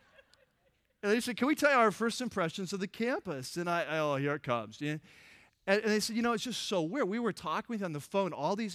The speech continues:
hours and hours, getting a sense of who you were as a church and, you know, talking to Dave Cox and different ones. And, and, and we were just so excited about this church, the vision, the values, this,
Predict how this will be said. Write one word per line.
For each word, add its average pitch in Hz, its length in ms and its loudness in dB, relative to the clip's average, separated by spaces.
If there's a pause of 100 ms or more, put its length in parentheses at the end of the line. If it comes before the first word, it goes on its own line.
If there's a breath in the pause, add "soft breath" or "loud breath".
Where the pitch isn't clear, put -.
(120)
hours 185 480 0
and 156 180 -6
hours, 170 400 -2
getting 139 180 -6
a 139 40 -8
sense 190 340 -6
of 139 80 -12
who 139 120 -10
you 135 160 -6
were 180 300 -2
as 143 160 -4
a 135 60 -10
church - 560 -10
and, 143 140 -6
you 147 80 -4
know, 135 40 -6
talking 147 300 -10
to 120 60 -10
Dave 110 120 -14
Cox 190 360 -6
and 139 80 -10
different 131 240 -12
ones. 175 260 -4
And, 127 100 -10 (840 soft breath)
and, 190 260 4 (140)
and 180 180 0
we 220 80 -2
were 202 80 0
just - 340 -8
so 226 320 6 (120)
excited 175 840 -2 (220)
about 156 320 -4
this - 240 -8
church, 208 640 -10
the 160 140 -4
vision, 160 560 -4
the 147 100 -6
values, 180 680 -4
this, 147 220 -6